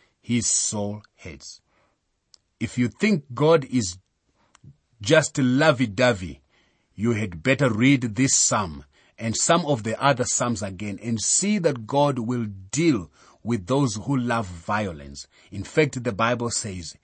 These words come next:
he hates them. God hates the wicked who hold on to their wickedness. I don't think God loves the devil because the devil likes to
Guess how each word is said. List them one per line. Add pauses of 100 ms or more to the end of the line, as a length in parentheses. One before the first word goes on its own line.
(160)
he
hates
them. (1400)
God
hates
the
wicked (320)
who
hold
on
to
their
wickedness. (420)
I
don't
think
God
loves
the
devil (280)
because
the
devil
likes
to